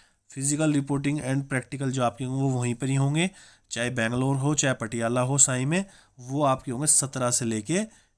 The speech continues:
तीन जुलाई तक जो है आपके वहाँ पर, अ, प्रैक्टिकल और थ्योरी रिपोर्टिंग आपकी वहाँ पर होगी। प्रैक्टिकल एग्जामिनेशन जो आपका होगा, एक सात दो हज़ार चौबीस से दो सात दो हज़ार चौबीस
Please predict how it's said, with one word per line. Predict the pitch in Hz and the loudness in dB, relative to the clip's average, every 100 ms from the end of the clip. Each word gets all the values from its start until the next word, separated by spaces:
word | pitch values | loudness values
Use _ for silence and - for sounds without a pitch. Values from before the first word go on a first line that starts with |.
| _ | _
तीन | 131 143 147 | -6 -4 -2
जुलाई | 123 113 107 | 0 0 0
तक | - 151 | -4 -8
जो | 139 113 | -6 -4
है | 127 180 | -4 -4
आपके | 123 117 - 156 | -4 -6 -6 -8
वहाँ | 113 107 | -6 -6
पर, | 135 214 | -2 -2
अ, | 240 _ _ _ - | -2 _ _ _ -14
प्रैक्टिकल | 120 117 117 123 123 - 143 151 | -6 -4 -4 -2 -4 -4 -2 0
और | 139 147 - | 0 -2 -6
थ्योरी | 123 131 | -2 0
रिपोर्टिंग | 117 120 123 123 | 0 -4 -4 -2
आपकी | 113 104 | -4 -2
वहाँ | 143 117 | -4 -4
पर | 101 | -6
होगी। | 107 110 | -8 -10
प्रैक्टिकल | - 127 - 156 170 | -6 -8 -6 -8 -2
एग्जामिनेशन | 156 139 143 139 143 135 147 | -2 0 0 2 0 0 0
जो | 139 | 0
आपका | 127 123 123 | 0 -2 -6
होगा, | 117 160 - - - _ - | -2 -2 -4 -20 -20 _ -8
एक | 139 156 | -2 0
सात | - 143 139 | 2 2 2
दो | 135 120 | 2 0
हज़ार | 120 | 0
चौबीस | 123 127 120 120 - - - _ _ _ _ | 0 -2 0 2 2 2 -6 _ _ _ _
से | - 147 | -8 -8
दो | 135 127 139 | -4 2 4
सात | 143 139 135 | 4 4 0
दो | 127 123 | -2 -2
हज़ार | 113 120 | -2 -2
चौबीस | - 113 | -2 -4